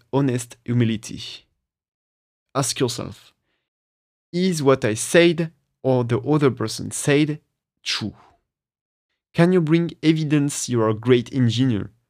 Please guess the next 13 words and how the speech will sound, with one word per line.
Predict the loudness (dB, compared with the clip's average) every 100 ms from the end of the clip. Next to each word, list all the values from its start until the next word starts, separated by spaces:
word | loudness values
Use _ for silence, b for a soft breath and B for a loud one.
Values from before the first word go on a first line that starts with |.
| _
a | 0
wonderful | 4 6 6 2 -4 -4
writer, | -2 4 4 4 -2 -8 -10 _ _ _ _ _ _ _
a | -8
good | 0 -2 0
person? | 2 2 2 -6 -6 -8 -16 _ _ _ _
If | -6 -2
you | -2
can | 0 2 2
back | 4 2 2
up | -2
these | -2 -4
qualities, | -2 -4 -4 -8 -8 -8